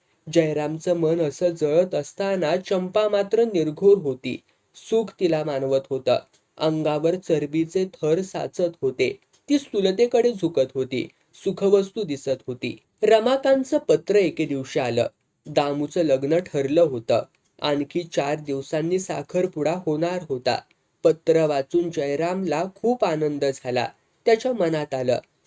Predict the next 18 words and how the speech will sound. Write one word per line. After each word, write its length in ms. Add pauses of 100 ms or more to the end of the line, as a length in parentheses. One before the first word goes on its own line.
देवाने 500
जयवंतीला 760
आणखी 360
पाच 360
सहा 220
वर्ष 340
जगवायला 680
हवं 340
होतं. 380 (360)
तिला 160 (140)
खूप 220
आनंद 400
झाला 340
असता. 360 (360)
शालू 520
उपरण्याची 680
गाठ 360
मारून 420